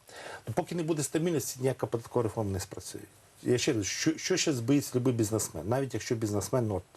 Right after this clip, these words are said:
працював? Е, хтось сховався, хтось пішов в тінь, хтось по-,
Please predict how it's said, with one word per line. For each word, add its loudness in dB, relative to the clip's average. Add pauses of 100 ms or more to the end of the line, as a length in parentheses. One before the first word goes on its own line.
працював? -4 (880)
Е, -2 (200)
хтось -2
сховався, -4
хтось -2
пішов -2
в -10
тінь, -6
хтось -2
по-, -6